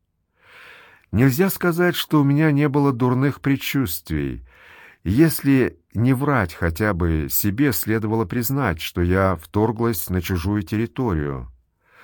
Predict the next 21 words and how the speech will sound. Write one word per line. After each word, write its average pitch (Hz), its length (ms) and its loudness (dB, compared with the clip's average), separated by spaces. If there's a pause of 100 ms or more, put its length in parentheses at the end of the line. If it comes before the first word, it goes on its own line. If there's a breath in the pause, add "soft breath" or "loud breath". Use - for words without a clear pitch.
(340 loud breath)
Хотя 139 400 2
это 127 240 0
и 120 100 4
неприятно, 120 640 0
но 95 100 2
меня 117 300 0
в 107 60 -6
самом 113 280 0
деле 117 240 0
не 110 120 0
касается, 110 720 0
кто 92 200 -2
убил 90 320 2
Руперта 90 440 0
Хоу. 73 580 -4 (1040 soft breath)
Джонс 117 680 -2 (680)
производит 92 560 0
впечатление 95 720 -2
очень 95 420 -2
толкового 92 800 0
следователя. 80 920 -4